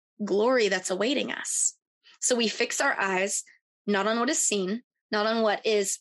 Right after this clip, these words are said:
painful and physical and worldly or even tempting and desirable, but temporary, and on what is unseen,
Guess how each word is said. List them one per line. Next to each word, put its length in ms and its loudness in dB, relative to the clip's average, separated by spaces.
painful 400 0
and 180 -2
physical 420 0
and 220 -2
worldly 560 0
or 120 0
even 400 0
tempting 460 0
and 180 -2
desirable, 800 0
but 220 -2
temporary, 720 -2
and 120 0
on 280 0
what 200 0
is 300 0
unseen, 680 -4